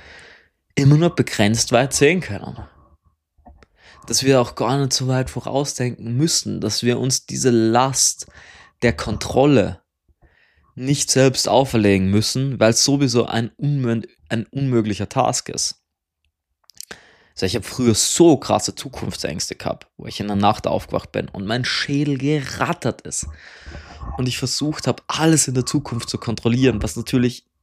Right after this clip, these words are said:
unmöglich ist. Weil dein Hirn probiert dann,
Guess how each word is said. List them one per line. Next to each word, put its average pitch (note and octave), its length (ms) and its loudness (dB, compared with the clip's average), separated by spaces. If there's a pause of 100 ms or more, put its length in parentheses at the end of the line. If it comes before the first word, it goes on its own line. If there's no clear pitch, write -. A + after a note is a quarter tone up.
(260)
unmöglich D#3 560 4
ist. - 300 -10 (920)
Weil G#2 120 0
dein G2 160 2
Hirn C3 280 2
probiert C3 480 2
dann, A2+ 260 2